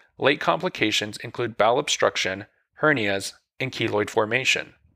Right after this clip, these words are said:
The most common urinary problems in the postoperative setting include urinary retention, urinary tract infection, and acute kidney injury, which may be caused by antibiotics, obstruction,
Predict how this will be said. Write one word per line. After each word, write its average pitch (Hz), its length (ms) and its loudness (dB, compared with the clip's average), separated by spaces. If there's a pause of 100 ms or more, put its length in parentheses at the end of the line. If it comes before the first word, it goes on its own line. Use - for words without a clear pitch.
(640)
The 139 80 0
most 151 240 4
common 151 380 2
urinary 160 440 2
problems 101 540 0 (340)
in 143 140 0
the 143 80 -2
postoperative 135 640 0
setting 101 480 2 (320)
include 123 300 0
urinary 131 460 2
retention, 101 680 0 (400)
urinary 135 480 2
tract 135 320 4
infection, 101 600 0 (360)
and 127 120 0
acute 117 300 -4
kidney 160 320 0
injury, 92 440 -4 (380)
which - 200 0
may 123 140 2
be 160 100 0
caused 98 320 2
by 104 220 0
antibiotics, 117 800 4 (400)
obstruction, 110 720 0